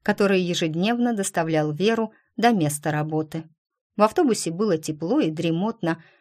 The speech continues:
в нем хотелось ехать до бесконечности, наполняться стремительно летящими мимо улицами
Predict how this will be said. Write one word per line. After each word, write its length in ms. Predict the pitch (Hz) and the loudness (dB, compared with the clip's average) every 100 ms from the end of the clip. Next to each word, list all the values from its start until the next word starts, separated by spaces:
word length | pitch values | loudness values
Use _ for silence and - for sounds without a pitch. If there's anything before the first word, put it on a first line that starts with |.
| _ - | _ -8
в 120 | 190 | 4
нем 180 | 262 277 | 6 6
хотелось 540 | 262 254 277 269 262 | 2 -4 0 0 -2
ехать 580 | 196 190 285 285 269 226 | -4 0 0 0 -2 -2
до 120 | 208 | -4
бесконечности, 1200 | 214 233 - 240 254 254 233 - 185 180 - 170 - - _ | -2 -4 -4 0 2 2 0 -2 -4 -4 -4 -6 -6 -20 _
наполняться 640 | 196 - 175 180 190 196 190 | -4 0 0 2 0 -2 -4
стремительно 760 | - 180 180 208 214 185 175 | -4 -2 0 -2 -2 -4 -2
летящими 720 | 165 175 175 214 - 185 175 | -2 -4 -4 -4 -2 -4 -2
мимо 440 | 170 185 180 165 160 | -2 -2 -2 -4 -2
улицами 680 | 254 254 254 - 240 233 | 0 0 -2 0 0 0